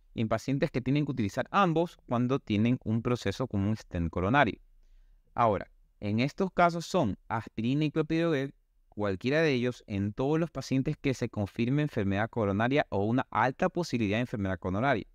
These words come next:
Coronaria, perdón. Aspirina o clopidogrel. Versus que los isra, o básicamente los que inhiben el sistema sar o el sistema renina-angiotensina-aldosterona,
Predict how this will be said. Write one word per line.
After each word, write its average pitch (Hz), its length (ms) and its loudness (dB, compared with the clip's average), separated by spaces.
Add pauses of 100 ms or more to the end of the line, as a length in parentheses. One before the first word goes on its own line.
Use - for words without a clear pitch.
(320)
Coronaria, 147 560 0 (160)
perdón. 123 320 -2 (880)
Aspirina 156 600 0 (540)
o 208 140 2
clopidogrel. 107 540 0 (840)
Versus 175 240 -2
que 180 80 2
los 170 200 -2
isra, 143 600 -2 (160)
o 107 140 0
básicamente 113 580 2
los 104 240 2
que 92 140 -2
inhiben 107 200 2
el 117 60 -2
sistema 101 260 0
sar 117 400 4
o 92 60 0
el 87 420 0
sistema 113 320 0
renina-angiotensina-aldosterona, 110 960 -2